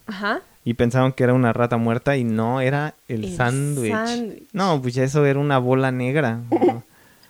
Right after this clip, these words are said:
Speaker 1: <laughs>
Speaker 2: Entonces, este, fue muy chistoso,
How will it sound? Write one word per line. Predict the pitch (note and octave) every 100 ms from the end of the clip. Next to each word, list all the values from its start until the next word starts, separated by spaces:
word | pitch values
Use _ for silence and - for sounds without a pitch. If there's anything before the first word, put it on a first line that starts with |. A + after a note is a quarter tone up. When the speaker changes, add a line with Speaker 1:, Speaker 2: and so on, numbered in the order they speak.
| _ -
Speaker 1:
<laughs> | D4 D4+ - -
Speaker 2:
Entonces, | B2 C#3+ D3 F3+ F3
este, | F3+ C#3+ - D#3 C3+ - - C#4+ - D4 - - - - - - _ _ - C#3
fue | D3+ D#3+
muy | D#3+
chistoso, | - E3 - B2 B2+ A#2+